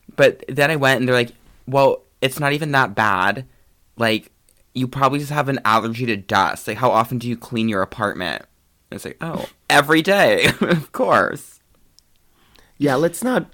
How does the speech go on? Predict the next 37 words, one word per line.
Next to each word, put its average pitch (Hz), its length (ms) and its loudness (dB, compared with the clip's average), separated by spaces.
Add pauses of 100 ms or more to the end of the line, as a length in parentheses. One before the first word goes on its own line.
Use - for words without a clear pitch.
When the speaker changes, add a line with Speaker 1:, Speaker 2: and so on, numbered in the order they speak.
(100)
Speaker 2:
let's 185 260 -4
not 175 240 -4
bring 139 280 -4
this 127 380 -6
up 110 240 -6
back 113 240 -6
to 95 420 -8 (300)
clean 127 260 -6
clothes 120 340 -6
and 110 120 -8
clean 107 220 -10
bed 95 240 -8
sheets, 107 320 -12
'cause 123 140 -14
that 139 120 -6
was 123 140 -8
disgusting. 110 720 -14 (520)
Speaker 1:
Yeah, 110 360 2
so 127 480 2 (160)
I 110 260 0
guess 117 380 0
I 101 140 2
foretold 110 640 -2
my 110 160 -2
<laughs> - 200 2
own 147 120 0
fate. - 720 -10 (1600)
I - 60 -6
will 156 160 0
wash 147 380 4
my 160 120 0
sheets 143 400 -4
more, 131 200 2
everybody. 113 540 2
Okay, 107 240 -6
whatever. - 500 -6
<laughs> - 40 -4